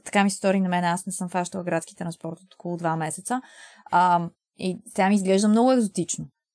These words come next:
И си представих как седиш и гледаш всички тия различни хора, които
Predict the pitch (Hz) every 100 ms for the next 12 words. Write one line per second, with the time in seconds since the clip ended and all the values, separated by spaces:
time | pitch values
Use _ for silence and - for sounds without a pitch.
0 | _ - 196 202 196 - 214 233 262 226
1 | 226 208 196 214 233 185 180 185 190 -
2 | 180 - 196 185 185 185 175 165 - 170
3 | 170 160 170 170 160 175 165